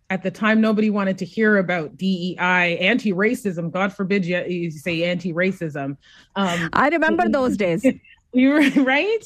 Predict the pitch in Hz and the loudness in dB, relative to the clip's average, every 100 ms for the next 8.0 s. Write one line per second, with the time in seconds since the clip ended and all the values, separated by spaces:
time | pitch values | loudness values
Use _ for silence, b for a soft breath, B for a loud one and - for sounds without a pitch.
0 | - 262 240 220 220 B B 254 269 269 | -2 0 2 2 0 B B 0 2 2
1 | 285 294 240 320 392 269 277 294 269 294 | -2 -6 -4 0 0 2 2 0 -2 -2
2 | 269 208 277 - - 403 269 202 175 170 | -2 0 -2 -2 -2 0 2 2 0 -2
3 | - 208 190 180 - _ 226 226 214 190 | -2 0 0 -4 -10 _ -2 0 2 2
4 | 226 233 247 247 - - - 202 233 220 | 2 4 2 -2 -8 -20 -14 -4 2 2
5 | 202 190 - 220 226 254 208 196 175 - | 2 -2 -4 -4 -2 -2 0 0 -2 -6
6 | - 226 359 - - _ _ 208 190 175 | -4 -2 -2 -6 -20 _ _ 0 0 0
7 | 175 175 160 208 - 302 349 427 - - | -4 -4 -4 -4 -4 -6 -4 -8 -18 -20